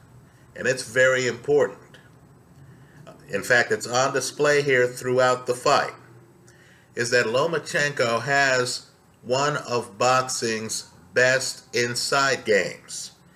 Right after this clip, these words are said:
During this fight, it became apparent that Nakatani could not fight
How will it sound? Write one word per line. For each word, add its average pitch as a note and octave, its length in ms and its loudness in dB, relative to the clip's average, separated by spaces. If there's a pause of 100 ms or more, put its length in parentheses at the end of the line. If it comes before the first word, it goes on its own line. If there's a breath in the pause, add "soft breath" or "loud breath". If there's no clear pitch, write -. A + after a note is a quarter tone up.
(360 soft breath)
During D#3+ 360 0
this D3 280 -2
fight, C3 380 0
it B2+ 160 -2
became C#3 320 -2
apparent D3+ 720 -4 (800 soft breath)
that F#2+ 180 -4
Nakatani C#3 880 -2
could D#3 460 -2
not C3 420 0 (140)
fight G#2+ 460 -4